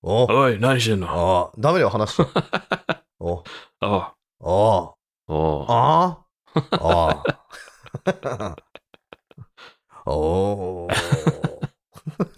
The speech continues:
Speaker 1: ていうね。龍が如くっていうヤクザゲームね。
Speaker 2: うん。
Speaker 1: <laughs> ヤクザのゲームか。
Speaker 2: うんうん。
Speaker 1: そうそうそうそうそう。そうね。でもなんかね、あの、その夏江ココさんだけど、里湯さんも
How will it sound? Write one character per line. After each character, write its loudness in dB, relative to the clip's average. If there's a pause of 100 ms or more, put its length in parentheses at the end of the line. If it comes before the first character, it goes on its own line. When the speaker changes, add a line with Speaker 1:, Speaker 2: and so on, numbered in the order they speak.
(1800)
Speaker 1:
て 0
い 2
う -2
ね。 -4 (240)
龍 2
が 0
如 0
く -10
っ -12
て -4
い 0
う 0
ヤ 2
ク 0
ザ 4
ゲ 2
ー 0
ム 0
ね。 0 (220)
Speaker 2:
う 2
ん。 2 (140)
Speaker 1:
<laughs> -20
ヤ 0
ク -4
ザ 2
の 2
ゲ -4
ー -6
ム -14
か。 -14
Speaker 2:
う 0
ん 2
う 0
ん。 -2
Speaker 1:
そ -10
う -10
そ -10
う -8
そ -8
う -14
そ -14
う -14
そ -12
う。 -14 (1120)
そ -8
う -14
ね。 -4 (240)
で 2
も 2
な 0
ん -8
か 0
ね、 -2
あ 0
の、 -4
そ -2
の 0
夏 0
江 0
コ -10
コ -6
さ -4
ん -2
だ -2
け 0
ど、 -6
里 -2
湯 2
さ 0
ん -6
も -4